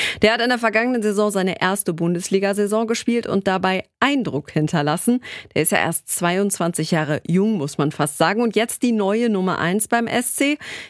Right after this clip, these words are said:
Mio Backhaus hat seine ersten drei Pflichtspiele für den Sportclub schon gemacht. Beim ersten Rundensieg im Pokal und die beiden Conference-League-Spiele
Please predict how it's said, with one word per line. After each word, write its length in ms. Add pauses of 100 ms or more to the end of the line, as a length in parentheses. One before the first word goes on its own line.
(120)
Mio 220
Backhaus 440
hat 100
seine 220
ersten 340
drei 320
Pflichtspiele 640
für 140
den 140
Sportclub 380
schon 160
gemacht. 440
Beim 140
ersten 320
Rundensieg 440
im 120
Pokal 420
und 240
die 80
beiden 320
Conference-League-Spiele 960